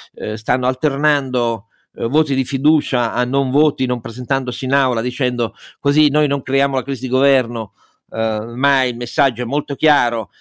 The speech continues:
per dire ai nostri elettori che siamo tornati in campo con le idee chiare, eccetera, eccetera, eccetera. Dall'altra,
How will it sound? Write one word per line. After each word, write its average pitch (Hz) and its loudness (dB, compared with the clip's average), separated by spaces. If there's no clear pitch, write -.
per 127 0
dire 135 2
ai 123 2
nostri 131 -4
elettori 139 0
che 120 -6
siamo 127 -6
tornati 127 -2
in 131 -10
campo 135 -2
con 123 0
le 123 -2
idee 131 -2
chiare, 139 2
eccetera, 160 -6
eccetera, 220 -4
eccetera. 160 0
Dall'altra, 135 0